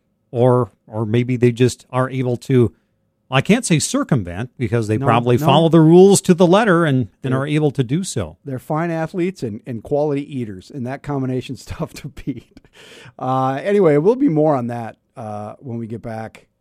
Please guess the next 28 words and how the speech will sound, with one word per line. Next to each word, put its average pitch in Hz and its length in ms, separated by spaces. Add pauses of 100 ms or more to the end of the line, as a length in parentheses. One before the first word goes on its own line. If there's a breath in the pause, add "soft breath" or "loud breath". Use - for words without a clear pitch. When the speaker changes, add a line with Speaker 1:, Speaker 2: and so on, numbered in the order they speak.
Speaker 2:
I'll, 127 100 (100)
I'll 143 120
keep 131 240
you 120 60
updated 107 440
on 101 120
that, 107 240 (960)
the 113 60
Wiener 110 240
Man 101 200
over 101 160
there. 104 100
But 156 140
there's 208 140
a - 20
lot 226 200
going 175 200
on 143 200
over 123 240
in 117 80
Laverne 110 360
this 104 160
weekend 110 360
with 101 160
Wiener 110 300
Days. 110 400 (240)
Uh, 104 380 (640)
there's 110 420